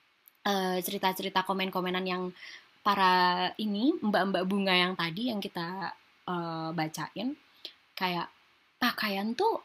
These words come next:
sama, pakaian dan perilaku tuh bukan menjadi faktor utama kita di catcallingin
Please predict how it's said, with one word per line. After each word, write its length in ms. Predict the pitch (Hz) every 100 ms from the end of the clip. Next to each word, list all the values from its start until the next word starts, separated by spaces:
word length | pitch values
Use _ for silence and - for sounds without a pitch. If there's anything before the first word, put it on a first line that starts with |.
| _ _ _ _
sama, 460 | - 226 214 202 -
pakaian 480 | 254 - 233 226 226
dan 220 | 208 208
perilaku 400 | 214 190 185 269
tuh 160 | 269
bukan 240 | 339 240 202
menjadi 320 | 185 180 180
faktor 320 | 180 - 185 -
utama 360 | - 175 180
kita 400 | 175 202 - 208 185
di 240 | 175 190 170 - - - _ _
catcallingin 1040 | - 220 - 214 196 190 196 262 302 320